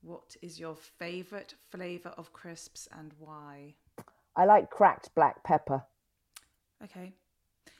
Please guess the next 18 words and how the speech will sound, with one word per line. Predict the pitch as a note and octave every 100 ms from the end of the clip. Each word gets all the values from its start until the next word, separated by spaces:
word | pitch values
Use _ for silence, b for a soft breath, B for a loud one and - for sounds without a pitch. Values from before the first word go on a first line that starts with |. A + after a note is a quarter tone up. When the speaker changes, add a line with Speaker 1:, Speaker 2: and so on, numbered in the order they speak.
| b
Speaker 1:
Kinda | - C4
like | C4 B3+
a |
kettle | - C4 C4 A3+
chip, | G3 F3+ E3 -
salt | - G#3 G3 -
and | F#3+
cracked | - F3+ -
black | G3 -
pepper? | F#3+ F#3 G3+ A3 _ _ -
Speaker 2:
Yes. | C#3 B2+ - - _ _ _ _ _ -
Speaker 1:
Okay. | E3+ E3 D#3+
Speaker 2:
I | F3+
like | F#3+ A3 G#3+
it | E3+ -
because | D#3 - D3+ D3+ - _ _ _ _ D3+
I, | F3 F#3+ F#3 _ _ _ _ _
I, | D3 D#3+